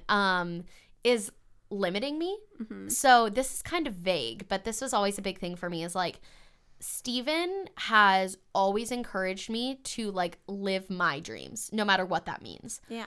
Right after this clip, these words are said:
Speaker 1: So, like, if I tomorrow decided I didn't wanna do YouTube anymore and I wanted to be a stay-at-home wife, I think it would be hard, but I think he'd be on board.
Speaker 2: Yeah.
Speaker 1: If I tomorrow decided that I wanted to quit YouTube and go work a nine-to-five job or finish my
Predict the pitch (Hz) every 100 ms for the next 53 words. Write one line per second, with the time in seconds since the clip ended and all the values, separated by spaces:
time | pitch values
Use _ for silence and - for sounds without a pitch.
0 | - - 214 202 202 - 226 220 - 196
1 | 202 226 269 277 - - - - 214 185
2 | 196 240 311 320 233 220 208 208 185 185
3 | 196 220 208 202 185 180 226 240 269 277
4 | 302 330 - 196 - 185 190 202 202 202
5 | 196 190 196 202 - _ _ _ - 196
6 | 196 - 254 202 208 180 165 220 330 -
7 | - _ _ - _ _ - 196 240 247
8 | 190 185 175 180 262 226 190 190 185 180
9 | 165 117 185 - - - _ - 220 214
10 | - _ - 220 220 - 196 196 208 226
11 | 240 - 208 190 208 262 220 214 202 202
12 | 196 190 185 - 190 190 190 196 196 190
13 | 196 - 202 185 185 185 185 - - 202
14 | 202 202 247 240 214 190 190 196 196 196
15 | 196 190 190 190 190 202 202 202 208 233
16 | 226 190 185 196 196 226 196 196 196